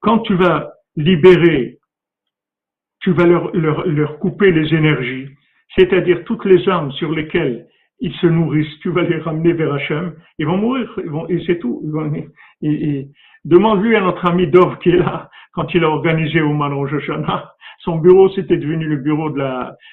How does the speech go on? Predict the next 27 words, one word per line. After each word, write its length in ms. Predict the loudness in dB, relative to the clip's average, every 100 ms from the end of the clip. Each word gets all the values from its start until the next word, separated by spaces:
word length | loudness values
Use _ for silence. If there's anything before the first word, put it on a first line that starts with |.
| -10
le 100 | -8
bureau 320 | -2 -2 -2
de, 200 | -2 -2
d'Ouman. 440 | -2 -2 -2 -4 -4
Tous 120 | -2
les 100 | -2
gens, 140 | 0 0
ils 120 | 0
amenaient 200 | 0 0
les 120 | -2
passeports, 540 | -6 -4 -2 -2 -2
les 160 | -4 -6
trucs, 360 | -4 -4 -4 -6
allez, 220 | -6 -4
ils 80 | -6
faisaient 260 | -4 -4
que 140 | -4 -8
ça, 160 | -6
ils 60 | -8
travaillaient 340 | -6 -2 -2
plus, 200 | -2 -6
ils 60 | -6
faisaient, 240 | -10 -12
son 180 | -10 -8
bureau 260 | -6 -4 -6
c'était 180 | -6 -4
Ouman. 440 | -2 -2 -4